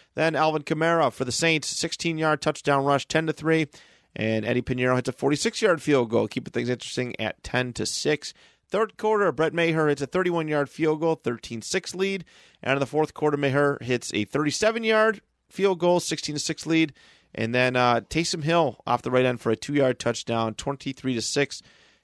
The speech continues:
Jets hit another field goal. Eddie Pinheiro, thirty-six yards, twenty-three to nine. And then a final touchdown, Taysom Hill off the left end for forty-four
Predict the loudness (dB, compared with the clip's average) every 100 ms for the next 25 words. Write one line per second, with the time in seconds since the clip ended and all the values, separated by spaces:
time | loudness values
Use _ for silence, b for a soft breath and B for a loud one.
0 | 0 0 0 -4 -6 -4 -4 2 2 2
1 | 2 2 2 -2 -2 -4 -4 -4 -4 -2
2 | 0 -2 -4 -4 -6 -2 0 2 0 -4
3 | b b b -8 -6 -4 -2 0 2 2
4 | 0 0 2 2 0 -2 0 0 0 0
5 | -2 0 0 0 0 0 -2 -2 -4 -2
6 | 0 0 -2 -2 -2 -2 -2 -4 -2 -4
7 | -2 0 2 2 0 -2 _ _ _ _
8 | 0 2 4 4 2